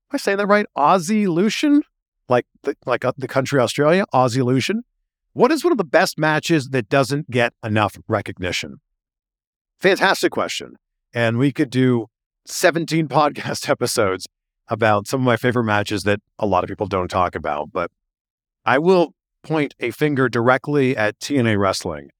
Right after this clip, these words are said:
and say there are not enough W W E fans or just wrestling fans in general that watch any of the great matches that happened in T N A or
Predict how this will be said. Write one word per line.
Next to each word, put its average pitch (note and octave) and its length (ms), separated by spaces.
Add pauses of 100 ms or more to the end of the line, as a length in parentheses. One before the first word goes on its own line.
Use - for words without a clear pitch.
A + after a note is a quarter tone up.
(360)
and A2 180
say A#2 300
there C3+ 300
are C3 160
not A#2 420 (120)
enough G#2+ 380 (100)
W A2 280
W G#2 360
E F3 140
fans D2 600 (600)
or D#3 280
just C3 200
wrestling C#3+ 600
fans B2+ 360
in A#2 140
general G#2+ 600 (520)
that G#2+ 340 (680)
watch B2+ 720
any B2 300
of A2 120
the F#2 100
great A2+ 320
matches G#2+ 460
that G2+ 100
happened G2+ 360
in F#2+ 100
T G2+ 180
N F#2+ 100
A F#2+ 180
or E2+ 180